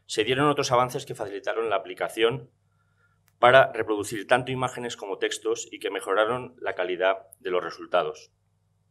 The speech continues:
El arte del grabado quedó plasmado en estampas sueltas, seriadas o como ilustración del libro, ya fuese de bloque o tipográfico, mostrando asuntos como el juego, la devoción religiosa, la ciencia,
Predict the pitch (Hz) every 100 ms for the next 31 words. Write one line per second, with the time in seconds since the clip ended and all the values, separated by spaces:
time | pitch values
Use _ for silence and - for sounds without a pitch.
0 | _ _ _ _ - 104 - 139 127 110
1 | 120 139 151 107 117 107 95 117 120 131
2 | 131 98 - 113 110 - 117 117 123 123
3 | 85 95 104 107 - - _ _ _ _
4 | _ - 107 110 110 98 110 110 135 113
5 | 127 143 117 - 113 - 104 90 107 113
6 | 101 92 85 92 110 120 127 139 - _
7 | _ - 107 120 127 131 - 127 127 143
8 | 143 - _ _ - 87 80 107 113 113
9 | 117 - - _ _ _ _ _ _ -
10 | _ _ 87 80 80 - 107 107 110 110
11 | _ - 82 - 120 120 113 - 110 113
12 | - 113 110